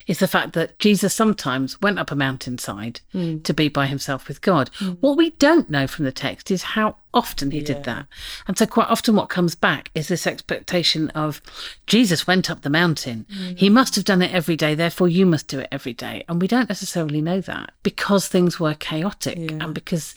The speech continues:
Speaker 1: there were crowds around the place
Speaker 2: Mm.
Speaker 1: and there often wasn't space in Jesus's life. So maybe it was like those gems that you get where sometimes there was the opportunity
Speaker 2: Yeah.
Speaker 1: to go and do it. But we don't know how often it was.
Speaker 2: Yeah.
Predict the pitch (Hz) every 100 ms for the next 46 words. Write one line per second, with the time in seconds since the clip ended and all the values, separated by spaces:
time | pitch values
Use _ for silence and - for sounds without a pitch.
0 | _ 170 160 156 - - 190 214 226 185
1 | - 131 127 120 107 - 107 58 - 190
2 | 170 165 165 175 - - 180 175 160 151
3 | 127 - - - - - 139 131 - -
4 | - 147 143 135 135 151 131 113 - -
5 | - _ - 214 214 240 254 226 190 196
6 | 185 185 143 165 160 180 170 160 135 151
7 | 175 185 120 90 73 _ 170 165 165 160
8 | - _ - - 220 208 175 123 120 120
9 | - 156 147 139 151 139 - - 143 135
10 | - 123 - - 170 160 - - - -
11 | 165 147 139 131 131 120 - _ - 180
12 | 196 302 247 123 135 123 - 123 85 92
13 | 127 - 185 180 170